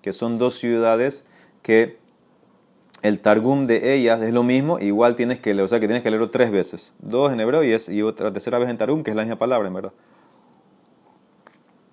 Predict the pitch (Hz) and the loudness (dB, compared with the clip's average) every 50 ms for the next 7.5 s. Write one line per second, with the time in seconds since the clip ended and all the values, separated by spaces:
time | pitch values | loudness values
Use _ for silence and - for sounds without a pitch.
0 | _ _ _ _ _ _ _ _ _ _ _ - - - - 107 104 101 107 104 | _ _ _ _ _ _ _ _ _ _ _ -18 -14 -10 -8 -6 -2 0 0 2
1 | - 104 101 98 107 104 101 - - 78 - 101 104 104 98 95 95 104 98 113 | 2 2 4 4 4 2 2 0 -6 -12 -8 -6 -4 -2 -2 -2 -2 -2 -2 -2
2 | 110 113 110 107 110 110 113 123 120 107 90 - _ _ _ - - 107 107 104 | 0 0 -2 -2 -2 0 0 0 0 0 -4 -8 _ _ _ -6 -2 0 0 0
3 | 113 123 135 139 135 123 120 117 117 117 113 117 117 117 117 113 117 120 120 117 | 0 0 0 0 2 0 0 0 0 0 0 2 2 2 2 2 4 4 4 4
4 | 110 90 78 - - _ _ _ _ - - - 113 110 113 110 117 117 120 120 | 4 2 -2 -6 -12 _ _ _ _ -12 -8 -4 -2 0 0 0 2 2 2 2
5 | 117 113 117 117 117 117 117 110 113 - - - 117 - - - - 120 117 117 | 2 2 2 0 0 2 0 0 -2 -4 -8 -6 -6 -6 -6 -8 -8 -6 -4 -4
6 | 117 123 139 156 165 160 151 151 156 151 131 113 - - 107 107 107 107 101 - | -4 -4 -2 -2 -2 -2 -2 -2 -2 0 -2 -2 -2 -2 -2 -2 -2 -2 -2 -4
7 | - - - - 120 120 131 131 123 123 | -8 -12 -8 -4 -2 0 0 0 -2 -2